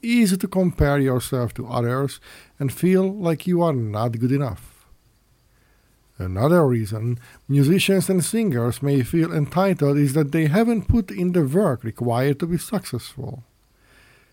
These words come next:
They might have talent, but without practice and dedication,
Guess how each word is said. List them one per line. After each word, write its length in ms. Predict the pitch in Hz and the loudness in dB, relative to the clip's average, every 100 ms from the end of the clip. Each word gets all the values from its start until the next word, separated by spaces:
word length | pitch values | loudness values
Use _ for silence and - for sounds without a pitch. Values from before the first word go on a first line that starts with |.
| _ _ | _ _
They 380 | 110 101 95 95 | -10 -8 -6 -6
might 320 | 95 127 139 | 0 2 2
have 300 | 151 143 - | 0 -2 -2
talent, 800 | - 202 233 117 117 113 - - - 139 | 0 0 2 -2 -6 -14 -20 -20 -20 -6
but 300 | 135 - 156 | -6 -6 -2
without 400 | 131 160 156 - | 2 2 0 2
practice 640 | - 185 185 - 131 - | 4 4 0 -4 -4 -2
and 340 | 147 135 123 | -4 -4 -6
dedication, 840 | 113 139 127 147 180 190 - 110 120 | -2 0 0 -2 -2 -2 -4 -8 -10